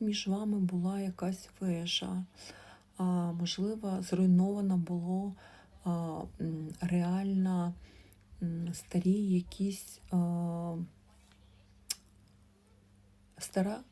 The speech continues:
картина реальності, хочеться сказати, тому що, а, між вами щось таке відбулося, що людині дало це змогу передивитися ваші відносини.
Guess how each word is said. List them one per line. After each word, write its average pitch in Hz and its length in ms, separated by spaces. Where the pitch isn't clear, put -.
картина 190 560
реальності, 180 800
хочеться - 420
сказати, 165 680
тому 175 300
що, 175 380
а, 175 560
між 175 220
вами 208 320
щось 180 240
таке 185 360
відбулося, 185 880
що - 460
людині 196 680
дало 180 500
це - 180
змогу 196 600
передивитися 180 760
ваші 185 380
відносини. 180 760